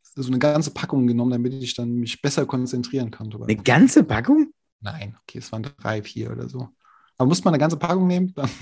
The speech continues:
Speaker 1: <laughs>
Speaker 2: Knallt das dann mehr?
Speaker 1: Keine Ahnung. Vielleicht darf man's auch nicht, deswegen, äh, nicht nachmachen. Keine Ahnung.
Speaker 2: Bald gibt's Cannabis legal in Deutschland, ne?
Speaker 1: Was?
Speaker 2: Cannabis soll's doch bald legal in Deutschland geben, oder nicht?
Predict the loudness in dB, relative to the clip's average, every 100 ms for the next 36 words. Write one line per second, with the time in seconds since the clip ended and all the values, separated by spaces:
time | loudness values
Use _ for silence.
0 | -12 -12 -8 -4 2 4 4 4 4 4
1 | 4 2 0 -4 _ _ -20 -20 _ -20
2 | -20 -20 _ -20 _ _ _ -10 -4 -2
3 | -2 -4 -6 -12 _ 0 4 4 4 4
4 | 4 4 4 2 0 0 2 0 -2 -4
5 | -2 -2 -2 -2 -2 -2 -4 -4 -6 -10
6 | -12 -10 -10 -10 -14 _ _ 0 2 2
7 | 0 0 2 4 4 2 0 -4 2 4
8 | 4 4 4 2 0 -2 -6 -4 -6 _
9 | _ _ _ _ _ _ _ _ _ _
10 | -10 -10 -16 _ _ _ _ 0 4 6
11 | 4 4 4 4 2 4 4 4 4 4
12 | 2 -2 -4 -6 -4 -4 -4 -4 -8